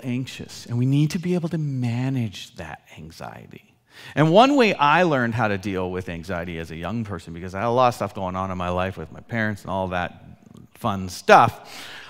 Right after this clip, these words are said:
uh, was that I just threw myself in. Threw myself in the pool, whatever it was, whatever the problem was, whatever the difficulty was, I just threw myself in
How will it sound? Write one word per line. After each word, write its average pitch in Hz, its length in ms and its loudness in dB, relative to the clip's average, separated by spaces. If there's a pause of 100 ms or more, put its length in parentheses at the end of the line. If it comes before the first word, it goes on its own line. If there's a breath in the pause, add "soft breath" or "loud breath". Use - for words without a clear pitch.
(100)
uh, 131 340 4
was 147 480 4
that 147 200 2
I 147 140 4
just 190 220 -2
threw 143 240 0
myself 117 460 -2
in. 101 180 -4 (360)
Threw 165 160 -2
myself 139 340 0
in 120 80 -2
the 90 60 -6
pool, 120 380 -4
whatever 127 320 0
it 131 60 -2
was, 98 220 0
whatever 123 220 -2
the 160 60 -2
problem 135 320 2
was, 135 180 -4
whatever 131 220 -2
the 143 80 -6
difficulty 135 520 -4
was, 139 140 -4
I 113 80 -2
just 135 180 -8
threw 139 100 -6
myself 123 420 -4
in 143 160 -4